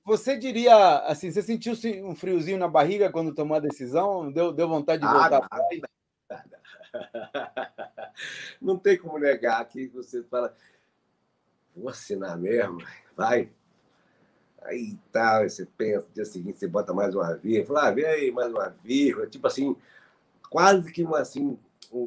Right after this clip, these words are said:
Speaker 2: um, um cara tropeçar, dizer, dizer não.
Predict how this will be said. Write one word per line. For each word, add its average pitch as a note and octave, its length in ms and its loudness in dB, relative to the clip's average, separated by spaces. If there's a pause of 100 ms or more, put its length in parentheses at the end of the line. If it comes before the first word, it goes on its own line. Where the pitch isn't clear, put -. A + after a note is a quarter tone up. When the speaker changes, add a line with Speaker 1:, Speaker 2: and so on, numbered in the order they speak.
Speaker 2:
um, A2+ 200 -12
um G2 80 -14 (120)
cara C#3 200 0
tropeçar, C#3+ 800 0
dizer, A#2 400 -10 (440)
dizer - 420 -2
não. C#3 460 4